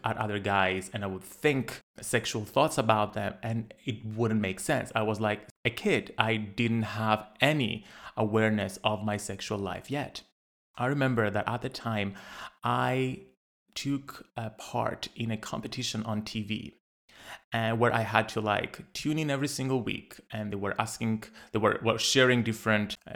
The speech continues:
different facts about, uh, the, the entertainment world. And then every single Friday, they would host a competition, and you would call in,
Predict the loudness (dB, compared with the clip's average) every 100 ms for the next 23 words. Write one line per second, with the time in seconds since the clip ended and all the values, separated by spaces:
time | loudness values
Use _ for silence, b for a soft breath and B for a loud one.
0 | -8 -8 -2 -2 2 2 2 -6 -6 -4
1 | 0 0 2 -2 -4 -10 -10 -10 -6 -6
2 | -6 -8 -10 -2 0 0 -4 -6 -2 0
3 | 0 0 0 -2 -6 -8 -4 -2 0 0
4 | -2 -4 -4 -4 -2 -2 0 -2 -6 -2
5 | 0 2 2 0 -2 -8 B B B 2
6 | 4 6 2 0 0 0 -4 -4 -4 -4
7 | -4 -2 -2 -2 -4 -4 -2 0 -2 -6
8 | -14 2 4 6 6 4 4 0